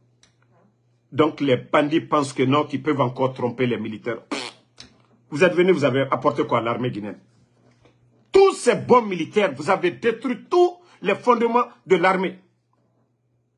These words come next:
Soronkoni, combien de militaires portés disparus ? Gir, Samoria,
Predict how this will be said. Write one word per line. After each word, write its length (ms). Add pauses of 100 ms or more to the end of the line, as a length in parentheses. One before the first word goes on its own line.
(960)
Soronkoni, 680 (400)
combien 280
de 100
militaires 400
portés 240
disparus ? 400 (1040)
Gir, 460 (2250)
Samoria, 680